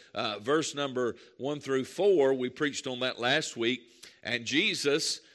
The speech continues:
uh, saw, uh, these, uh, men casting their gifts into the treasury, saw this one woman, uh, casting all she had, and he gave the comparison, uh, th-, these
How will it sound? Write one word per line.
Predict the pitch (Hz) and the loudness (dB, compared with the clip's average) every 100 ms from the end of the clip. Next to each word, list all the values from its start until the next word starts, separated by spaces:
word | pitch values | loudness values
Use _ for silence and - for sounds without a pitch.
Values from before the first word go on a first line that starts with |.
| _ | _
uh, | - 123 120 113 113 | -8 -4 -2 -2 -6
saw, | - - 143 135 131 | -6 0 2 4 2
uh, | 95 85 92 - - _ 101 101 | -2 -12 -16 -16 -20 _ _ _
these, | 123 131 123 117 120 | -2 0 0 -2 -2
uh, | 113 110 95 _ - _ | -2 -2 -8 _ -20 _
men | 107 131 151 135 | -4 0 0 -2
casting | - 143 151 - - 131 131 | -2 0 0 -2 -4 -4 -2
their | 123 | -2
gifts | 123 147 139 | 2 0 0
into | 139 135 | -4 -4
the | 117 | -6
treasury, | 113 160 165 139 147 139 | -2 2 2 2 -4 -4
saw | - 127 | -4 -2
this | 123 120 | -2 -4
one | 123 139 139 | -6 -8 -6
woman, | 139 143 139 - - _ - | -6 -6 -8 -12 -20 _ -10
uh, | 113 - | -10 -6
casting | 131 143 135 127 120 | 0 0 0 -4 -2
all | 131 139 | 0 -2
she | - 123 | -2 -4
had, | 117 143 151 120 120 113 _ _ _ _ _ _ _ _ - | -2 2 2 2 0 -4 _ _ _ _ _ _ _ _ -8
and | 131 143 | -2 -2
he | |
gave | 123 160 151 | 0 0 0
the | 131 | -2
comparison, | - 113 160 165 147 - 120 123 110 - - - | -6 -2 4 6 4 0 -6 -8 -10 -20 -20 -8
uh, | 117 123 113 110 101 | -4 0 2 0 -2
th-, | 107 104 76 107 107 107 | -6 -8 -10 -16 -18 -4
these | 127 165 170 131 120 | 2 2 2 -2 -6